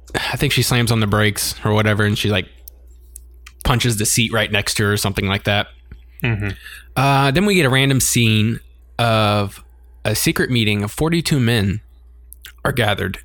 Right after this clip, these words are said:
Speaker 1: and the leader tells one of them to contact the wall unit and let them know they have arrived in Lo-, London.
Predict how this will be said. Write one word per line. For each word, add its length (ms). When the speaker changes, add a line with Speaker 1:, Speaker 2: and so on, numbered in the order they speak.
Speaker 1:
and 140
the 40
leader 300
tells 280
one 180
of 80
them 220
to 160
contact 440
the 100
wall 240
unit 400
and 140
let 180
them 120
know 260
they 180
have 200
arrived 340
in 140
Lo-, 320
London. 400